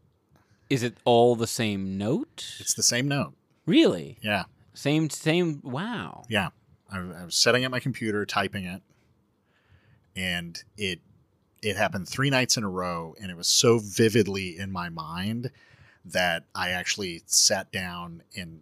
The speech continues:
Speaker 2: typed it the next day.
Speaker 1: You could remember it word for word.
Speaker 2: I could remember it, and it's setting in the drafts in my, my email. <laughs>
Speaker 1: Ew.
Speaker 2: Yeah.
Speaker 1: <laughs> Jen,
Speaker 2: Um,
Speaker 1: don't go to, <laughs> don't go to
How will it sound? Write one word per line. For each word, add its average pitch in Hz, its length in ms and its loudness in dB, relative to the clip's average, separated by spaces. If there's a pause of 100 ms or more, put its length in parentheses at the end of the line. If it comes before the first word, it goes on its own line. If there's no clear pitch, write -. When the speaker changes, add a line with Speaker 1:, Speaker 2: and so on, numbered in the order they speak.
(100)
Speaker 2:
typed - 380 -2
it 95 160 -8 (120)
the 95 80 -10
next 82 300 -8
day. - 400 -10
Speaker 1:
You 123 140 0
could 131 120 4
remember 127 420 4
it 110 60 0
word 113 260 2
for 107 120 -8
word. 120 300 4
Speaker 2:
I 107 60 2
could 104 180 4
remember 107 480 4
it, 78 160 -12 (240)
and 95 160 -4
it's 90 160 0
setting 107 300 6
in 117 80 -6
the 120 80 -4
drafts 113 380 4
in 110 80 -6
my, 95 280 -6 (160)
my 95 420 -6 (140)
email. 87 480 -6 (280)
<laughs> - 680 -2
Speaker 1:
Ew. 202 760 6
Speaker 2:
Yeah. 110 320 10 (160)
Speaker 1:
<laughs> - 160 -6
Jen, 143 300 12
Speaker 2:
Um, - 60 8
Speaker 1:
don't 311 120 8
go 330 140 6
to, 339 340 10
<laughs> - 60 -8
don't 330 200 12
go 339 80 10
to 349 60 8